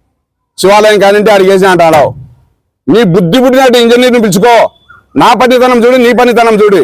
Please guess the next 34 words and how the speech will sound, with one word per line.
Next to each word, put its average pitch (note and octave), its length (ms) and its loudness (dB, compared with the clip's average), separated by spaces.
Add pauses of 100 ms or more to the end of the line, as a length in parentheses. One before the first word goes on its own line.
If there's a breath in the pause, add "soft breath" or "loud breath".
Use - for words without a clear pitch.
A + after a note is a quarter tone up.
(1800)
నేను A3 240 0
చేసినటువంటి A#3+ 500 0
కాలువ A#3+ 340 2
పని B3 100 0
చూడు, A#3 200 0
నీకు A#3+ 240 0
చేసినటువంటి A#3 580 0
కాలువ A3+ 240 0
పని A3 220 -2
చూడు, G3 140 0 (440)
ఎన్ని A#3+ 160 0
కోట్లు B3+ 260 0
నువ్వు B3+ 180 0
ఖర్చు A3+ 200 0
పెట్టినావు. A3 440 2 (600)
నేను B3 260 2
ఇంతవరకు A#3+ 500 0 (320)
మీ G#3+ 100 2
ముందర A#3 440 2 (960)
నిజంగా A#3+ 320 0
చెప్తున్నాను, A3 460 0
ఒక్క F3 340 -2
రూపాయి A#3+ 420 2
ఇంతవరకు A#3 320 2
నాకు A3 180 0
బిల్లులు A3 300 0
రాలే, G#3 280 2 (1600)
ఒక్క G#3 140 -4
రూపాయి B3 340 2
రాలే A#3 240 2
నాకు G#3 180 0
బిల్లులు. G3+ 300 0
వచ్చిందో A3+ 500 -2
చూపించమని. G3+ 640 -2